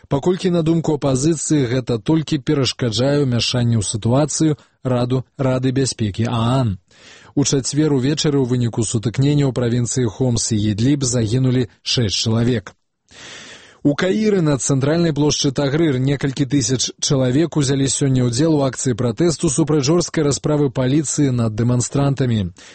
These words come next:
Акцыя прайшла пад лёзунгам "Вернем сабе гонар, абаронім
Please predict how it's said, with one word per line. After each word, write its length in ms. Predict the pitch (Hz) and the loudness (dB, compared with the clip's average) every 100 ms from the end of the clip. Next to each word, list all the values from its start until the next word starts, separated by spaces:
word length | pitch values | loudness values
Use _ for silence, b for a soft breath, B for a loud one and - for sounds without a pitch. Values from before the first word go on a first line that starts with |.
| B - | B -4
Акцыя 400 | 127 - 135 120 | -2 0 -2 0
прайшла 400 | 127 - 131 113 | -2 0 -2 0
пад 160 | 120 | 0
лёзунгам 640 | 123 165 156 160 147 147 127 | 2 2 2 2 2 0 0
"Вернем 400 | 156 160 147 127 | 0 2 0 0
сабе 320 | 135 117 110 | 0 0 0
гонар, 500 | 95 135 156 151 131 b - | 0 0 0 0 -2 b -4
абаронім 720 | 147 123 117 113 123 123 113 | -2 0 0 2 2 0 -2